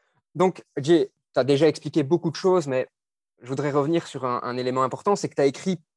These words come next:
près de deux mille pages sur cette série Kingdom Hearts, où justement tu retraces tous les sens cachés dans les contes, où tu t'attaques à la philosophie présocratique, donc la,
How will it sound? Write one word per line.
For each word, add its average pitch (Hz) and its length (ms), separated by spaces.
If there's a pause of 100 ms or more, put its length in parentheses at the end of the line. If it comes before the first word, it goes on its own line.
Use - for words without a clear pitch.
près - 180
de 127 160
deux 143 260
mille 165 220
pages 160 420 (460)
sur - 260
cette 160 220
série 139 300
Kingdom 120 280
Hearts, 170 360 (300)
où 190 140
justement 180 480
tu 156 140
retraces 156 600 (120)
tous 170 140
les 156 100
sens 151 300
cachés 139 320
dans 127 100
les 135 120
contes, 185 460 (440)
où 180 200
tu 151 140
t'attaques 160 720
à 135 100
la 135 100
philosophie 139 580
présocratique, 147 720
donc 131 180
la, 139 80